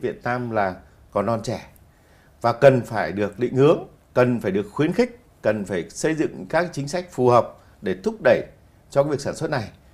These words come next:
Và đây là một cái ngành sản xuất rất khó, phải có điều kiện. Cho nên là điều kiện về nhân lực, điều kiện về vật lực và điều kiện về chính sách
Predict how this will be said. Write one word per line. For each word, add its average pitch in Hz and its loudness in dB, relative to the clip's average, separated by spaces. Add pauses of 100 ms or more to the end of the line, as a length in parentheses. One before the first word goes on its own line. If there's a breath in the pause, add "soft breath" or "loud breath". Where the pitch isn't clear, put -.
(180 soft breath)
Và 110 2
đây 160 6
là 143 4
một 107 -4
cái 147 -4
ngành 123 -6
sản - -10
xuất 175 -4
rất 220 -4
khó, 160 6 (380 soft breath)
phải 117 6
có 151 6
điều 185 8
kiện. - 0 (840 soft breath)
Cho 170 4
nên 180 6
là 147 6
điều 131 4
kiện 107 -2
về 117 0
nhân 175 4
lực, 170 8 (420)
điều 110 0
kiện 101 -6
về 110 2
vật 107 4
lực 143 4 (680)
và 101 4 (160)
điều 117 0
kiện - -2
về 180 -4
chính 110 -8
sách 180 -6